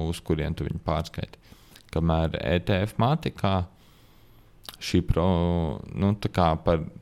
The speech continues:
tur ir summa par konta pārvaldīšanu, kas tev jāmaksā, un viņa ir, ā, zem viena procenta no tavas portfeļa,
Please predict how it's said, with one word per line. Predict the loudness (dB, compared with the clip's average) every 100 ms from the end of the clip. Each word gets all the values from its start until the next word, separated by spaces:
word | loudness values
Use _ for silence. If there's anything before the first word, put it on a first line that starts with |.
| -8
tur | 0 4
ir | 4 2
summa | 0 0 2 2 0
par | -2 0
konta | 0 0 -2
pārvaldīšanu, | -4 -2 -2 -2 -2 -2 -4
kas | -6 -4
tev | -2 0
jāmaksā, | 0 0 -2 -2 -2 -2 -10 -20 -20 -20 -12 -2
un | 2
viņa | 4 4 4
ir, | 2 2
ā, | 2 0 -4 -20 -20 -20 -20 -20 -20 -20 -20 -8 -4
zem | -2 2 4 4 4 0 -4 -20 -20 -20 -20 -14
viena | -4 2 4 4 2 -2
procenta | -2 0 0 0 0 0 0 0 -2 -4 -18 -20 -20 -20 -20 -8
no | -2 0
tavas | 2 0 0 -2 -6
portfeļa, | 2 2 2 -4 -4 -2